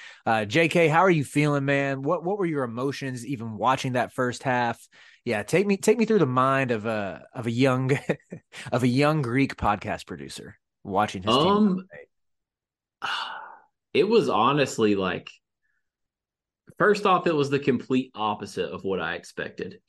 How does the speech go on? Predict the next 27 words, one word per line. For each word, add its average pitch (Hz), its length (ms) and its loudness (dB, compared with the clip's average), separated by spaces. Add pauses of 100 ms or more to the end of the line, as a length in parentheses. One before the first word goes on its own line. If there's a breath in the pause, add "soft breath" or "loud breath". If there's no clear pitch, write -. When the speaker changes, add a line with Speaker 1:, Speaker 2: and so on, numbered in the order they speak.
(100)
Speaker 2:
I 113 120 2
mean, 117 180 4
I 120 160 2
was 113 340 0
fairly 117 440 4
certain 104 480 0
this 101 180 -4
was 104 120 -4
gonna 104 200 2
be 101 480 0 (100)
<clears throat> 131 720 -2
a 107 140 0
mucked 107 580 0
up, 107 360 0 (360)
ugly 117 500 -2
game, 95 640 -4 (220)
lots 107 460 0
of 95 180 -2 (480)
fouls, 95 580 0
lots 95 200 -8
of 92 80 -10
turnovers, 92 680 -2
just - 220 -10
kinda 120 380 2
what 104 400 0
Tennessee 110 680 -2
does. 90 640 -6